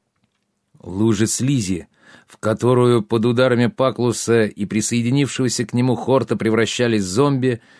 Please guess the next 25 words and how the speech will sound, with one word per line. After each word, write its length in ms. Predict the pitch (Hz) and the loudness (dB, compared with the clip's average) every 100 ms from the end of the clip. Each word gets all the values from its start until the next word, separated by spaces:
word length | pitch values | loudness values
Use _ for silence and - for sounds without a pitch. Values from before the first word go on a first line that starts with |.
| - | -20
задрожали 840 | - 95 117 117 117 92 139 139 139 | -10 -2 0 2 0 2 2 2 0
и 220 | - 113 | 0 -4
поползли 680 | 104 117 120 123 92 117 120 | -2 -2 0 0 0 0 -2
вперед, 520 | - - 120 123 113 | -4 -4 0 2 0
шипя 500 | - - 104 - 117 | -2 -4 -4 -4 -2
и 100 | 107 | -2
брызгаясь. 880 | 90 104 117 92 87 87 - - - _ _ _ _ | -2 0 0 -2 -2 -4 -6 -16 -20 _ _ _ _
Хорт, 400 | - 120 127 107 | -2 0 0 -2
которому 400 | 117 110 117 120 | -4 0 2 2
на 60 | |
лицо 280 | 117 113 131 | 0 0 -2
попала 360 | 113 - 113 110 | -2 -2 -2 -4
капля 380 | - 120 107 107 | -4 -4 -2 -2
отравы, 500 | 107 117 131 123 107 _ _ | -2 -2 0 0 -2 _ _
взвыл 500 | - 95 92 117 139 | -12 -6 -4 0 2
от 140 | 120 107 | 2 0
боли. 380 | 120 110 90 - _ _ _ _ _ _ _ _ _ _ _ - | 2 2 0 -10 _ _ _ _ _ _ _ _ _ _ _ -10
"Но 180 | 95 123 | -2 0
яркое 520 | 151 175 175 170 165 | 2 2 2 0 0
солнце 500 | - 202 190 - 175 | 2 4 4 2 2
светило 540 | - 131 165 180 170 | 2 0 2 4 2
с 140 | - - | 2 0
небес!" — 380 | 175 185 147 | 2 2 2
закричал 540 | - 123 127 123 139 120 | 0 -2 0 0 0 0
Трикс. 520 | - 120 - - - | -2 -6 -6 -10 -10